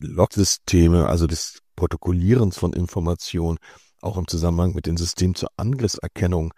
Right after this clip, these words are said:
äh, so alles technisch sehr Reizvolles zusammenstellen und, äh, Informationen erfassen. Und ich mich dann immer frage in Audits, „Was sagt denn Ihr Datenschutzbeauftragter dazu und was sagt denn Ihre Personalvertretung dazu?“, es dann häufig sehr still wird, weil entweder haben die sich noch überhaupt nicht damit beschäftigt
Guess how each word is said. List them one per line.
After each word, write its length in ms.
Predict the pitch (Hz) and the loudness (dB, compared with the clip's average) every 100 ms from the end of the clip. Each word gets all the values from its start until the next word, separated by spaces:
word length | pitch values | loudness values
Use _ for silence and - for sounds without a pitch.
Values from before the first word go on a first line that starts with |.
| - - - | -18 -20 -2
äh, 100 | 104 | 2
so 240 | 101 98 - | 4 4 6
alles 300 | 98 92 - - | 6 6 2 4
technisch 500 | 143 - 107 - 120 | 4 6 4 4 2
sehr 340 | 101 95 95 | 4 6 6
Reizvolles 640 | 87 175 - - 113 104 - | 4 2 0 2 4 2 -2
zusammenstellen 800 | 92 117 156 - 117 120 117 87 | 2 4 4 0 4 6 6 2
und, 220 | 98 87 | 0 0
äh, 100 | 82 | 0
Informationen 760 | 95 92 87 82 - 117 131 | 0 0 -2 -4 -2 0 0
erfassen. 640 | - 90 - 135 143 135 135 - - - _ _ - | -2 -6 -2 -2 0 0 -2 -6 -20 -20 _ _ 0
Und 280 | 110 110 | 2 2
ich 180 | 113 - | -2 -2
mich 300 | 110 110 92 - | -2 0 -2 -10
dann 360 | 82 101 110 | -6 4 4
immer 140 | 113 104 | 6 2
frage 420 | - 107 131 143 | 2 2 4 4
in 160 | 113 92 | 4 2
Audits, 320 | 107 113 - | 4 2 2
„Was 100 | 104 | 0
sagt 160 | 113 | 2
denn 100 | 139 | 2
Ihr 120 | 104 101 | 2 2
Datenschutzbeauftragter 1120 | 113 190 156 113 - 71 90 - 90 90 92 | 2 0 -2 -4 -2 -2 -2 -4 -6 -2 0
dazu 500 | 90 - - 123 170 | 0 -2 -4 0 2
und 160 | 120 | 2
was 140 | 113 123 | 0 0
sagt 140 | 123 | 0
denn 100 | 127 | 2
Ihre 160 | 117 120 | 2 0
Personalvertretung 880 | 107 120 117 170 113 - 98 92 92 | 0 0 0 0 0 0 -2 0 0
dazu?“, 400 | 85 - 113 147 _ - _ _ - | -2 0 -2 -2 _ -20 _ _ -2
es 120 | 120 | 2
dann 160 | 123 110 | 4 6
häufig 240 | 117 110 | 4 4
sehr 100 | 120 | 2
still 400 | - - 208 110 | 2 4 6 8
wird, 320 | 90 78 82 | 6 2 0
weil 400 | 95 104 101 - | 2 4 4 2
entweder 480 | - 110 107 104 104 | -2 0 4 6 6
haben 120 | 110 | 4
die 100 | 104 | 2
sich 160 | 104 95 | 2 2
noch 140 | 98 | 2
überhaupt 260 | 90 95 - | 4 2 2
nicht 160 | 123 95 | 0 2
damit 240 | 87 87 | 2 2
beschäftigt 640 | 87 - 92 - 131 - | -2 0 0 0 -2 -2